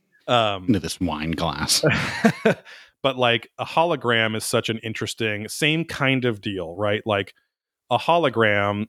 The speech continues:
Speaker 1: or even simpler, like, a record, a C D, right? We've talked about this before, like, uh, has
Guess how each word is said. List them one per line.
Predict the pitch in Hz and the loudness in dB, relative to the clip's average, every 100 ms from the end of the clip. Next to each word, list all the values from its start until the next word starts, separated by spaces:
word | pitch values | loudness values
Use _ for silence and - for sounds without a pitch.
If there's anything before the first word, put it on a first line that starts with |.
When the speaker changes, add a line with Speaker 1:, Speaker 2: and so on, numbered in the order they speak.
| - | 2
Speaker 1:
or | 127 117 117 | 4 6 4
even | 123 113 113 | 2 0 0
simpler, | - 120 110 104 101 | 0 -2 0 -2 0
like, | 98 101 - | -2 -4 -2
a | 110 | 0
record, | 104 101 - 85 | 0 0 -4 -10
a | 87 | -6
C | - 113 104 | -4 -4 -4
D, | 101 85 | -6 -8
right? | 82 92 98 113 _ _ _ _ _ _ _ - 113 | -8 -4 -2 -2 _ _ _ _ _ _ _ -8 -2
We've | 110 | 0
talked | 113 98 | 0 0
about | 98 92 | -2 -6
this | - - | -8 -14
before, | 95 104 95 76 | -12 -8 -8 -10
like, | 85 85 - _ _ _ _ _ _ _ | -14 -18 -20 _ _ _ _ _ _ _
uh, | 117 104 - _ | -4 -4 -6 _
has | - 165 131 110 | -2 0 2 0